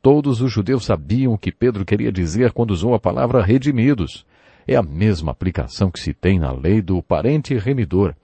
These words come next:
Pedro afirma que não foi prata nem ouro que nos trouxe de volta à família de Deus,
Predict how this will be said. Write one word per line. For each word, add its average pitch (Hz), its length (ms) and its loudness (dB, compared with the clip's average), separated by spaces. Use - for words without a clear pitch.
Pedro 180 300 2
afirma 156 400 0
que - 100 -8
não 139 140 -4
foi 110 400 0
prata 90 580 -2
nem 71 240 -2
ouro 87 420 4
que 71 120 -6
nos 69 180 -10
trouxe 98 340 2
de 71 100 -2
volta 76 480 0
à - 20 -10
família 82 480 -2
de 85 120 -4
Deus, 82 460 -2